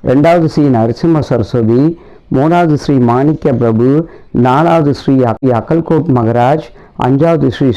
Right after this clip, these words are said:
ஷிரடி சாய்பாபா, ஆறாவது வந்து கஜானன் மகராஜ், ஏழாவது வந்து வாசுதேவானந்தா சரஸ்வதி,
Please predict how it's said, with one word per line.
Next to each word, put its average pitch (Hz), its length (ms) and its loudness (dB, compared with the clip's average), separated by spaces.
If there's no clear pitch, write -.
ஷிரடி 147 400 0
சாய்பாபா, 117 760 0
ஆறாவது 147 560 0
வந்து 131 240 0
கஜானன் 147 680 2
மகராஜ், 120 460 0
ஏழாவது 135 500 0
வந்து 123 260 2
வாசுதேவானந்தா 127 960 0
சரஸ்வதி, 117 840 0